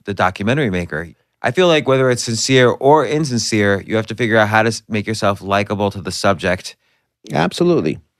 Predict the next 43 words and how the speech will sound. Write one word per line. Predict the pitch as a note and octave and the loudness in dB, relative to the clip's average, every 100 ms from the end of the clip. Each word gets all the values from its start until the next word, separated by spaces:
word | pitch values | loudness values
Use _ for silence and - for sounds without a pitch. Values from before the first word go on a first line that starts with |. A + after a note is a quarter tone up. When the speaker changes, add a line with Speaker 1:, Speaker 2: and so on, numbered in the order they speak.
| - - - | -20 -20 -4
Speaker 2:
You're | C#3+ | -2
trying | D#3+ E3+ F#3 E3+ | -2 -2 0 0
to | |
break | G#2 A#2+ C3 | 0 0 0
through | - B2 A2 _ _ _ _ | -2 -4 -4 _ _ _ _
personal | - B2 A2 C3+ A2+ | -2 -2 0 -2 -2
space. | - G2+ F#2+ | -2 -2 -2
Everybody | A#2 B2 C3+ A2+ | -2 0 0 0
has | G#2+ G#2+ | -2 -2
their | - G#2 | -2 0
own | F#2+ | 0
defenses | G2+ - G2+ - F#2 | 0 0 -2 -2 -2
around | F#2 F#2 F#2 | 0 2 2
them. | F#2+ F#2+ F#2+ - - | 2 0 -2 -8 -4
You | B2+ D3 | 0 0
can't | - D3+ B2+ | 0 0 0
sit | - G2 | -2 -2
down | G#2+ G#2 F#2+ | 0 0 0
on | E2+ | 0
the | E2 | 0
subway | G#2+ - D2 C#2+ G#2+ - _ | 2 2 0 0 -2 -8 _
and | - G2 F#2 | -4 -2 -2
start | - F#2 | 0 0
up | E2 | 0
a | - | -4
conversation | F#2 G2 B2+ C#4 - A2 | -4 -2 0 0 0 0
here | F#2+ | 0
in | F#2 | 0
New | G2+ | 0
York | B2+ | 0
City. | - - | 0 2
We | G#2 | 2
just | D#3 | 2
don't | C#3 A#2+ E2+ | 0 0 4
do | F3 D#4+ | 4 4
it. | - - _ _ _ _ | 0 -8 _ _ _ _
Yeah, | - - | -10 -10
but | - | -12
if | - - | -14 -8
you | |
have | E2 | -6
a | F#2+ | -6
camera, | - D3 G#3 F3 F#3 | 0 2 2 0 -2